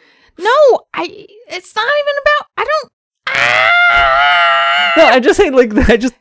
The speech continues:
Speaker 1: No, I just, <gasps> I can't articulate, just, uh, like, I just,
Speaker 2: <laughs>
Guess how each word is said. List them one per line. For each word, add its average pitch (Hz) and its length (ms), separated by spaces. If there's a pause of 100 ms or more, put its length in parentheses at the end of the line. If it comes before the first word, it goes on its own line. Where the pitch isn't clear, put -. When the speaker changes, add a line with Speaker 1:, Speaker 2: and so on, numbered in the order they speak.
Speaker 1:
No, 349 120 (360)
I 392 180
just, - 480 (240)
<gasps> - 240
I 392 720
can't 440 640
articulate, 349 760
just, 349 240
uh, 262 600
like, 339 680
I 359 160
just, 403 840 (260)
Speaker 2:
<laughs> - 1700